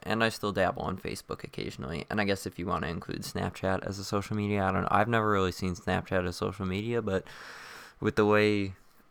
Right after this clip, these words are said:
um, advertisers and stuff are starting to use Snapchat and, and, and all the public stories and everything, I think you could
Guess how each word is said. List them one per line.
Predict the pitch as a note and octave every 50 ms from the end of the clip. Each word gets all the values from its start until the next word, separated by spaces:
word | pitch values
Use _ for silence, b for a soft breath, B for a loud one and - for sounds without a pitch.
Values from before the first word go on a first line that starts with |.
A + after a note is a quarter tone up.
| _ -
um, | - F#2+ F#2 F#2 F#2 F#2 F2+ F2+ F2+ F2+ F2+ F2+ b b b b b b b b b b b b b _ _ _ _ _ _ _ _ _ - - -
advertisers | - G2 F#2+ F2+ F#2 - G2 F2+ F2+ F2+ F2 F2+ F2+ F2 -
and | F#2 F2+ -
stuff | - F2+ F#2 -
are | F#2 F2+
starting | - F#2+ F#2 - F#2+
to | G2 F#2+
use | F#2+ F#2 F2+ E2+ -
Snapchat | G2+ F#2+ F#2+ F#2 - - - F#2 F#2 F#2 F2+ - -
and, | C2+ C2+ C2+ C2 B1 - - - B B B B B B B B B B B B B B B B - - _ _ _ _ - -
and, | C#2 D2 D#2+ E2 D#2 - _ _ -
and | D2 D2+ F2 F2+ F2+ F2 F2 F2+ F2+ - - -
all | - F#2 F#2
the | F#2 F2 F2+
public | F#2 - G2+ F#2+ F#2+ F#2+ F#2
stories | - - - F#2+ F#2+ F#2+ F#2 F2+ -
and | F#2 F2+
everything, | F#2 F#2 F#2 - F#2 F#2+ F#2+
I | F#2
think | - F2+ F2+ -
you | -
could | - F#2+ F#2+ -